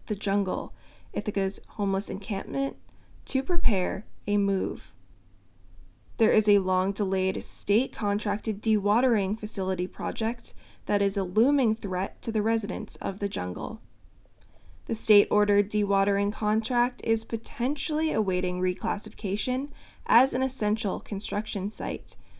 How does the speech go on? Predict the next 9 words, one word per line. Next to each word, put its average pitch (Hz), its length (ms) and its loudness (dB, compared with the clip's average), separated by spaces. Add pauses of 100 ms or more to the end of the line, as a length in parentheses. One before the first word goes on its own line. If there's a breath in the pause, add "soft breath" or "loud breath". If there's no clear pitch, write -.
(180 soft breath)
so 220 240 2
those 202 480 0
who 233 180 -2
live 233 240 2
in 269 60 -2
The 269 80 -4
Jungle 185 580 -4
must 190 320 -6
relocate. 196 840 -4